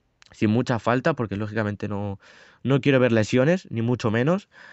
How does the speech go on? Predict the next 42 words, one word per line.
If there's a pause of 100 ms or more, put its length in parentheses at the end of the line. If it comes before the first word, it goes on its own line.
(200)
eh,
teniendo
en
cuenta
que
tenemos
a
la
vuelta
de
la
esquina,
pues,
ese
partido
contra
Atlético
de
Madrid
la
semana
que
viene, (380)
así
que,
bueno, (140)
eh,
ojalá
que
sea
un
partido
hecho
limpio (480)
y
nada,
eh, (400)
ojalá
que
sea
una
victoria